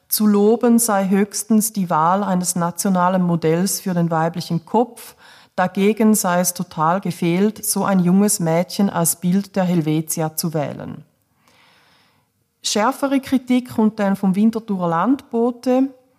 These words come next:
„Es ist ein junges, liebes Mädchen zum Küssen und zum Tanzen, dem nach dem Lauf der Welt es an Liebhabern nicht fehlen kann,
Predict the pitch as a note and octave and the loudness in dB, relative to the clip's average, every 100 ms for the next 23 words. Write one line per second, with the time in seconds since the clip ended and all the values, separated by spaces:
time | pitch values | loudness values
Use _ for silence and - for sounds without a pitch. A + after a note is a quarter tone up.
0 | _ _ _ _ _ - - B3 - - | _ _ _ _ _ -8 0 0 0 -2
1 | G#3 G3 A3+ B3+ A#3 A3 G#3 A3 G#3+ - | 0 2 4 4 2 0 -2 -2 -4 -2
2 | F3 F#3 A3+ - A#3+ A#3 A3+ - G3+ - | 0 0 -2 -4 0 2 2 -2 -4 -2
3 | A#3 A#3 B3+ A#3 G3+ G3 G#3 G3 - E3 | -2 0 0 0 0 -2 -2 -4 -4 -4
4 | G3+ - - G#3 G#3 - _ _ G3 G#3 | -4 -4 0 0 0 -4 _ _ -2 2
5 | A3+ G3 - G3 E3+ E3+ G#3+ - G3 F3+ | 2 0 -2 0 2 2 0 -4 -4 0
6 | F3 G3+ F#3+ - F#3+ E3+ G3+ - F#3+ F#3+ | 0 -2 -4 -2 0 0 -2 0 -2 0
7 | F#3 F3+ F#3 - E3 E3 F#3+ F#3 - E3 | 0 0 0 -4 -2 0 2 0 -2 -2
8 | E3+ E3+ | -2 -4